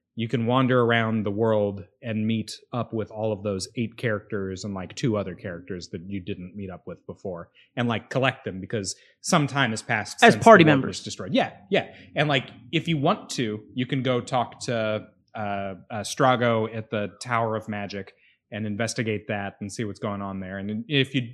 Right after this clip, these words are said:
Speaker 1: choose to do that, you get this big chunk of story, and also Strago joins your party again.
Speaker 2: Mm-hmm.
Speaker 1: Or you could just, like, not do that. I think that's really neat.
Speaker 2: That's,
Speaker 1: 'Cause
Speaker 2: that's very Oblivion-esque.
Speaker 1: Yeah.
Speaker 2: I-, it's honestly not that different from Skyrim either.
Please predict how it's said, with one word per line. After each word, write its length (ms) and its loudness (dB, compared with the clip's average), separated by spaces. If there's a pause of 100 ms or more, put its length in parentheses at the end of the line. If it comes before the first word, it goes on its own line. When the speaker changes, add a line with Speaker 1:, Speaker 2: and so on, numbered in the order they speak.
Speaker 1:
choose 280 -4
to 100 -8
do 100 -2
that, 220 -4
you 80 -10
get 140 -10
this 120 -8
big 220 -6
chunk 200 -6
of 60 -12
story, 380 -6
and 100 -8
also 240 -6
Strago 500 -6
joins 280 -8
your 80 -12
party 280 -6
again. 280 -10 (200)
Speaker 2:
Mm-hmm. 280 2 (280)
Speaker 1:
Or 80 2
you 60 4
could 80 0
just, 220 -6
like, 180 0 (260)
not 240 -6 (340)
do 100 -12
that. 220 -16 (840)
I 100 -2
think 160 -4
that's 140 -4
really 180 0
neat. 260 0 (220)
Speaker 2:
That's, 320 6
Speaker 1:
'Cause 60 -20 (280)
Speaker 2:
that's 260 8
very 300 10
Oblivion-esque. 920 2
Speaker 1:
Yeah. 140 6 (340)
Speaker 2:
I-, 40 -2
it's 300 0
honestly 300 8
not 200 6
that 120 10
different 300 2
from 120 -2
Skyrim 380 4
either. 220 -4